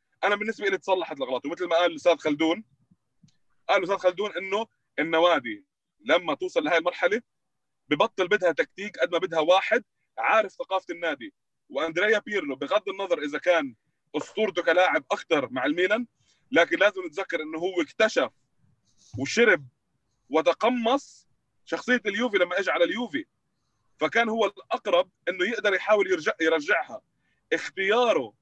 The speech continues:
واختيار الإدارة حاليا بالنسبة إلي حتى قبل ما أشوف الموسم وكلام محاسب عليه، اختيار موفق جدا، اختيار من ناس عارف إيغور تودور وين، وين، وين توظيفه،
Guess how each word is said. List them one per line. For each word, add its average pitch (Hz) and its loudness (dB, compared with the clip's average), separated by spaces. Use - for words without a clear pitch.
واختيار 175 2
الإدارة 170 2
حاليا 170 0
بالنسبة 202 -8
إلي 180 -2
حتى 214 -2
قبل 214 2
ما 190 -4
أشوف 190 -10
الموسم 147 -4
وكلام 196 4
محاسب 180 -2
عليه، 156 0
اختيار 190 2
موفق 190 -6
جدا، 151 -4
اختيار 175 2
من 156 -6
ناس 190 0
عارف 151 2
إيغور 180 -2
تودور 160 -4
وين، 170 0
وين، 170 -4
وين 170 -6
توظيفه، 156 -6